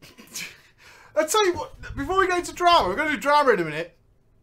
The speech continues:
We went to watch Star Wars yesterday, and, uh, the trailer beforehand was the Warcraft trailer. So much better now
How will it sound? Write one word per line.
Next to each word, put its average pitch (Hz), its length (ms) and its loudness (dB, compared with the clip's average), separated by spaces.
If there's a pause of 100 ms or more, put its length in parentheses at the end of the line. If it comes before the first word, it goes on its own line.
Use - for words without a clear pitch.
(400)
We 254 160 -2
went 285 200 4
to 277 100 -6
watch 262 140 -2
Star 233 320 2
Wars 160 200 -2
yesterday, 135 400 -16 (540)
and, 175 420 -2
uh, 170 640 -2 (880)
the 208 80 -8
trailer 311 360 -2
beforehand 285 380 0
was 175 140 -4
the 208 80 -6
Warcraft 262 560 4
trailer. 139 380 -8 (520)
So - 540 4
much 302 280 -4
better 294 300 -2
now 151 380 -10